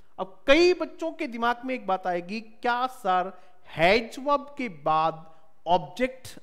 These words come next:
आता है?" बिल्कुल सही बात है, जब कभी भी हैज, हैव, हैड, ध्यान से कहीं भी नोट कर लीजिएगा, जब कभी भी हैज, हैव, हैड इनको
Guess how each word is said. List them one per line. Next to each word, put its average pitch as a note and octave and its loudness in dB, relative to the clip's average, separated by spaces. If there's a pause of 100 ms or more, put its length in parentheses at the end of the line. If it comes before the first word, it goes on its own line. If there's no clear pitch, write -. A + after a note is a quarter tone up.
आता D3+ 2
है?" G#3+ -4 (240)
बिल्कुल F#3 -2
सही C4 -2
बात G3 -2
है, D#4 -10 (540)
जब C4 2
कभी C4 0
भी B3 -4 (180)
हैज, F#3+ 2 (520)
हैव, F#3+ 4 (440)
हैड, F#3+ 4 (320)
ध्यान F#3 0
से B3 -8
कहीं A#3+ 0
भी C4+ -4
नोट A#3 2
कर G3+ -2
लीजिएगा, D#3 -6 (360)
जब F#3+ 2
कभी G#3 -2
भी G3+ -6
हैज, D3+ -2 (580)
हैव, E3+ 2 (960)
हैड E3+ 4 (520)
इनको A3 2